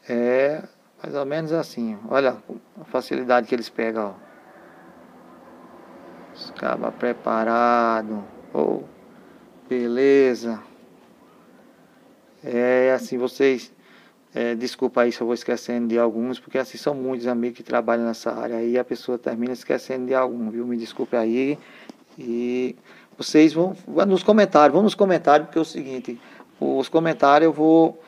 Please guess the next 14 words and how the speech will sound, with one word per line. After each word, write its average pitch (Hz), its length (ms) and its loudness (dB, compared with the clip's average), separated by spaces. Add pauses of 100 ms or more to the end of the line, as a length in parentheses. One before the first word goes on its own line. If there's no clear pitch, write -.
(240)
lembrando 139 380 2
o - 20 -2
nome 127 220 0
de 127 80 -2
vocês 143 500 4
e 175 60 -4
vou 170 160 2
mandando 147 360 0
aqueles, 135 720 0 (600)
aquele 151 160 0
salve 139 340 4
pra 135 140 2
vocês, 127 420 0
né? 160 220 -6